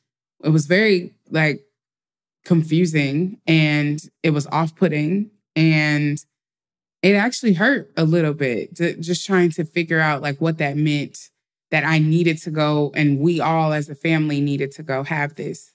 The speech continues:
thing. I just remember feeling like, "I don't wanna go do that, and I shouldn't have to go do that." And then nobody going to get it. So it was just kind of a conversation that consistently came up but didn't take place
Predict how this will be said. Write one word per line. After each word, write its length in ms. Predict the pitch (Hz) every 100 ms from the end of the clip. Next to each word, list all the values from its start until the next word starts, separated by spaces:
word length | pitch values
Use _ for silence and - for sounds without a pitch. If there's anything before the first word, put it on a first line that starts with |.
| _
thing. 440 | 175 156 147 180 156 _ _ _ _ -
I 120 | 151
just 280 | 151 147 165
remember 520 | 156 156 147 147 139
feeling 500 | 139 165 160 151 147
like, 320 | 143 139 139 _ -
"I 200 | 285 381
don't 100 | 381
wanna 160 | 349
go 160 | 320 294
do 180 | 208 208
that, 380 | 190 208 143 - _ _ _ -
and 160 | 208 220
I 80 | 202
shouldn't 320 | - 220 214
have 160 | 202
to 80 | 202
go 140 | 180 147
do 140 | 156
that." 320 | 139 - - _ _ _ _ _ _ _ _ _ _ _ -
And 200 | 185 180
then 200 | 170 165
nobody 480 | 165 165 160 156 147
going 300 | 151 147 143
to 100 | 151
get 220 | 156 143
it. 240 | 139 -
So 560 | - - 151 147 143 143 _ -
it 80 | 156
was 220 | 151 147
just 160 | 147
kind 180 | - 151
of 80 | 147
a 60 | 131
conversation 680 | - 151 147 143 143 156 143
that 180 | 131
consistently 640 | - 139 - 156 - 135 135
came 320 | - 147 139
up 200 | 143 139 _ -
but 160 | 135 127
didn't 500 | - - 131 151 143 _
take 260 | - 156 -
place 540 | - 143 160 - _